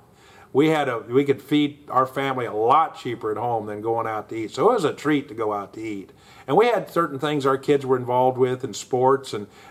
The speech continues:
pretty well all these things required some kind of set of cleats or a new glove or, or, or something to do with that. And, and at times it was pretty tough to come up with the money for that. And so, but I, I never tried to, and I don't think I conveyed an attitude of lack.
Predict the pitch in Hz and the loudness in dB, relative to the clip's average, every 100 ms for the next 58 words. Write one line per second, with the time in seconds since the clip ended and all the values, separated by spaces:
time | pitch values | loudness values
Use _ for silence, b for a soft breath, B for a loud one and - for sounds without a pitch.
0 | - - 180 170 160 151 151 147 143 143 | -20 0 4 4 4 4 2 2 0 -2
1 | 135 131 123 120 127 127 127 131 131 127 | -2 -2 -4 0 2 2 -2 -4 -4 -4
2 | 127 123 - B - - 135 131 - 139 | -2 -4 -8 B -4 -2 0 -2 2 2
3 | 139 135 131 - 113 113 131 131 127 127 | 4 0 -4 -4 -4 0 0 2 2 4
4 | 131 131 113 98 B B B 110 110 107 | 2 0 -2 -6 B B B -2 0 0
5 | 110 - 175 170 165 139 135 135 131 131 | -2 2 0 2 0 2 4 6 6 4
6 | 147 147 - B B 160 202 196 208 196 | 0 -2 -6 B B -4 -4 0 0 2
7 | 311 233 185 - 208 208 214 214 - - | 2 2 0 2 2 4 2 2 2 -4
8 | - 185 196 196 190 170 180 196 262 214 | -2 0 0 -2 -6 -2 0 0 -2 -2
9 | 139 123 110 - B B B 143 151 190 | -2 -2 -6 -10 B B B -4 0 4
10 | 170 - B - 160 170 214 269 180 190 | 4 2 B 0 4 4 4 2 2 2
11 | 202 185 214 254 254 208 - - - 190 | 2 2 2 2 0 -4 -14 -16 2 4
12 | 196 175 139 - 143 151 151 151 156 240 | 6 2 -2 0 2 2 2 2 4 4
13 | 247 - 214 202 170 143 - 156 143 156 | 2 0 0 2 0 -2 -6 -6 -2 0
14 | 165 170 151 131 127 147 156 151 151 143 | 2 2 0 -4 0 0 2 0 -2 -2
15 | 135 107 101 104 117 113 - - - | 0 -2 -2 0 0 0 -6 -18 -20